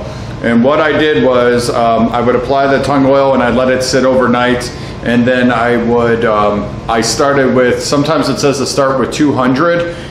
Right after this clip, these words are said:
I only did that once on the lid. I saw some bumps from the tung oil, um, that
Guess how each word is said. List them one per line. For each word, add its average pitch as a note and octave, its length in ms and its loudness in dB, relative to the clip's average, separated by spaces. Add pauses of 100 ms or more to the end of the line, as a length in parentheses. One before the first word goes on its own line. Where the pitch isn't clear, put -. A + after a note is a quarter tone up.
(120)
I C3 160 0
only D#3+ 180 2
did D#3+ 220 0
that C3+ 280 0
once D3 360 0
on C3 160 2
the A#2 100 2
lid. C3 500 2
I A#2 140 -2
saw B2+ 380 0
some A2+ 360 0
bumps B2+ 320 0
from A#2+ 200 2
the A2 120 2
tung B2 280 0
oil, G#2+ 460 2 (380)
um, G#2+ 480 -2 (640)
that A#2 360 -2